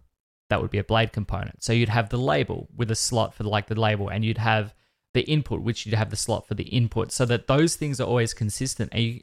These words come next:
you, you never have to worry about, like, is this the same as, like,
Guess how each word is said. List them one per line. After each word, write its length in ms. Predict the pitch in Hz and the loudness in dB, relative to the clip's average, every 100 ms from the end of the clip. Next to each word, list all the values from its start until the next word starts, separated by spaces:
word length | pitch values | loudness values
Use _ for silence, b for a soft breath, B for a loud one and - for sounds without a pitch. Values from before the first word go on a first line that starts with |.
| _ | _
you, 240 | 95 113 101 | -12 -10 0
you 80 | 127 | 2
never 180 | 131 | 4
have 140 | 127 131 | 2 0
to 80 | 123 | 2
worry 200 | 110 110 | 2 4
about, 280 | 113 101 87 | 2 0 0
like, 260 | 113 107 _ _ _ _ _ _ - | -2 -2 _ _ _ _ _ _ 0
is 260 | 135 120 | 0 2
this 180 | 127 127 | 0 -2
the 120 | 123 | -2
same 300 | - 120 117 | 0 2 2
as, 220 | 117 107 | 0 -2
like, 240 | 110 110 | -2 -2